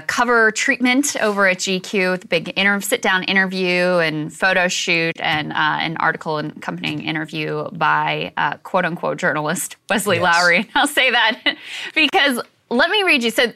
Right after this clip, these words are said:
Speaker 1: so several of A O C's comments, and I think, go ahead and put this first piece up on the screen. Several of her comments
Speaker 2: Mm.
Speaker 1: got a lot of attention. In particular, here she predicts she won't be president because Americans, quote, "hate women."
Speaker 2: Yep, that's the reason.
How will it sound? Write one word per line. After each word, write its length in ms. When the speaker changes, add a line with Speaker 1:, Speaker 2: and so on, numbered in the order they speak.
Speaker 1:
so 480
several 320
of 200
A 120
O 60
C's 340
comments, 560
and 140
I 120
think, 240
go 100
ahead 120
and 80
put 120
this 140
first 280
piece 300
up 160
on 100
the 60
screen. 280
Several 240
of 60
her 100
comments 520
Speaker 2:
Mm. 220
Speaker 1:
got 200
a 40
lot 220
of 60
attention. 500
In 80
particular, 480
here 160
she 120
predicts 360
she 100
won't 260
be 120
president 520
because 380
Americans, 580
quote, 300
"hate 440
women." 360
Speaker 2:
Yep, 220
that's 240
the 80
reason. 280